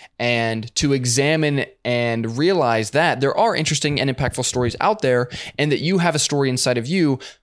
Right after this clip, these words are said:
because you are a person that lives in conflict, that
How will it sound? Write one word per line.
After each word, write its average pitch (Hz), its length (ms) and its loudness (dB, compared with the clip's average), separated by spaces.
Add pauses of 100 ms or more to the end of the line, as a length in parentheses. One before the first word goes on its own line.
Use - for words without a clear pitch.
(240)
because 175 720 2
you 143 300 0
are 180 160 2
a - 40 2
person 156 360 0
that 143 120 0
lives 147 300 0
in 143 220 0
conflict, 135 680 0
that 139 380 0